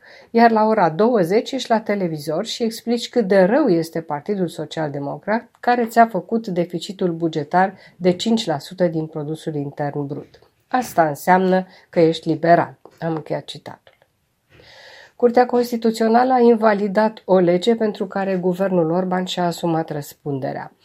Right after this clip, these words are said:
Nu a găsit neconstituționale articolele ei, ci pur și simplu a sesizat că subiectele nu se încadrau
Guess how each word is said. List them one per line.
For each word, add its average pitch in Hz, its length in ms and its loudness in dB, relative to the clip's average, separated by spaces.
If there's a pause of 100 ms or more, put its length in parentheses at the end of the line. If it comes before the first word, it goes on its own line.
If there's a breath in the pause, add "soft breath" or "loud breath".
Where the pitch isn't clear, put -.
(280 loud breath)
Nu 254 300 2
a 185 120 6
găsit 165 480 -6
neconstituționale 165 1120 0
articolele 139 640 -8
ei, 143 320 -10
ci - 140 -6
pur 185 200 -2
și 175 140 -8
simplu 233 340 -2
a 233 80 4
sesizat 175 560 -6
că 233 80 -2
subiectele 190 720 -4
nu 214 220 0
se 233 180 -4
încadrau 156 640 -4